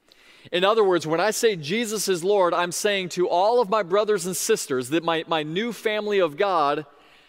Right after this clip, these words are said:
I'm letting Jesus be in control. And I'm letting you hold me accountable to make sure that that's happening. Now, we're not micromanaging people's lives, and we're not going on a witch hunt to try to find sin in your life and root it out.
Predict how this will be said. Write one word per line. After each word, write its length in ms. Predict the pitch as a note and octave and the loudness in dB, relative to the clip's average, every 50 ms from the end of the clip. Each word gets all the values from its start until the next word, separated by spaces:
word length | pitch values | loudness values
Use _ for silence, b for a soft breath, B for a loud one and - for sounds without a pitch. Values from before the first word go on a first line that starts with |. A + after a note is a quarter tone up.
| b b b b b b _ - | b b b b b b _ 0
I'm 240 | F3 F#3 G#3+ A#3 A3+ | 2 2 2 2 2
letting 360 | A3 A#3 A3+ G#3 G#3 F#3+ F3 | 2 2 2 2 0 -4 -6
Jesus 480 | D3 C3+ E3+ A3 A3 G3 F#3 G3 F#3 - | -6 -4 -2 -2 -2 0 -2 -2 -2 -2
be 180 | - F#3 F3 | -2 -2 -2
in 80 | E3+ E3 | -2 -4
control. 640 | - - D3+ C#3+ - - F3+ D#3 A2+ G2+ G#2+ G#2+ _ _ _ _ _ _ _ _ _ _ _ _ _ _ _ _ _ _ _ _ b b b b b b | -6 -8 -10 -8 -6 -4 -4 -4 -4 -6 -10 -16 _ _ _ _ _ _ _ _ _ _ _ _ _ _ _ _ _ _ _ _ b b b b b b
And 120 | F3+ F3+ | 0 2
I'm 140 | F3+ G3 G#3 | 2 0 0
letting 260 | G#3 G#3 G#3 F#3+ F#3 | 2 2 2 2 0
you 320 | E3+ E3+ F3+ A3+ C4 C#4 B3 | -2 -2 -2 0 0 0 0
hold 280 | - A#3 A3+ G#3+ G3+ | 2 2 2 2 2
me 100 | G#3 G#3 | 2 2
accountable 640 | G3 E3+ - - A3+ C#4 C4+ A#3 G3 D#3+ D3 C#3 C#3 | 2 2 0 -2 -4 -2 -2 -2 -2 0 0 -2 -2
to 120 | - - E3+ | -2 -4 -2
make 180 | E3 D#3 D3 | -2 -2 -2
sure 160 | - - E3 | -2 -2 -4
that 140 | D3 C3+ B2+ | -4 -4 -2
that's 200 | C3 C3+ B2 - | -4 -4 -4 -4
happening. 380 | - D3+ D3 C#3+ - G2 - - _ _ _ _ _ _ _ _ _ _ _ _ b b b b b b b b b | -4 -6 -6 -6 -10 -16 -20 -20 _ _ _ _ _ _ _ _ _ _ _ _ b b b b b b b b b
Now, 180 | F3+ F#3 F3+ | 0 2 2
we're 220 | E3+ E3+ F3+ A3+ B3 | 2 2 2 2 2
not 200 | B3 A#3+ G#3 F3 | 2 0 0 0
micromanaging 760 | F3 F#3 G3+ G3 - G#3 F#3 F3+ F3+ F#3 F#3+ E3 F3+ F#3 D#3 | 0 0 0 0 0 -2 0 0 0 0 0 -2 -4 -6 -6
people's 320 | - F#3 - F3 E3 C3 | -6 -6 -4 -4 -4 -2
lives, 480 | D3+ E3 E3+ F3 F3 F3+ F3+ F3 D3+ - | 0 0 2 2 2 2 0 -2 -2 -4
and 140 | D3 C#3 D3 | -4 -2 0
we're 100 | F3 G#3 | 0 0
not 120 | G3+ F#3 | 0 0
going 220 | E3 F3 F#3 F#3 | 0 0 0 0
on 80 | F3+ F3 | 0 0
a 60 | D3+ | 0
witch 240 | C#3+ D#3+ F#3+ F#3 - | 0 0 0 -2 -2
hunt 200 | F#3 F#3 F#3 E3+ | -4 -4 -6 -6
to 60 | - C#3 | -8 -6
try 160 | - F#3 F3 | -2 -2 -2
to 60 | E3 | -2
find 340 | - - F#3 F3 F3 E3+ D#3 | -2 -4 -4 -4 -4 -4 -6
sin 280 | - - - F#3 F#3 | -6 -6 -4 -4 -4
in 80 | F3 E3 | -4 -4
your 120 | E3 D#3+ | -2 -2
life 300 | D#3+ D#3+ D#3+ E3 D#3+ - | 0 0 0 -2 -2 -4
and 80 | D#3+ D3 | -8 -6
root 180 | C#3+ D#3 E3+ D#3 | -4 -4 -2 0
it 80 | D3 | 0
out. 340 | D3 D3 D#3 D#3+ E3 E3+ - | 0 0 -2 -4 -8 -12 -16